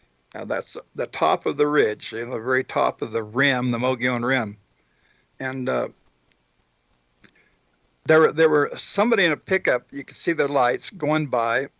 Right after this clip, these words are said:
And, of course, it was hunting season. We'd, we'd heard shots during the day,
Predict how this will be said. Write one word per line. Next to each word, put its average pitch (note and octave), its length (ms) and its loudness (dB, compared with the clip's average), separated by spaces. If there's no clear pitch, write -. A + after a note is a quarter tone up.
And, B2+ 100 -6
of C3 60 -10
course, C#3+ 260 0
it C#3 60 0
was A#2+ 140 -4
hunting E3 360 2
season. B2 520 -4
We'd, B2+ 280 -2
we'd C#3+ 140 4
heard D#3+ 380 4
shots - 540 0
during D3 400 2
the G#2+ 100 -4
day, A2 420 -2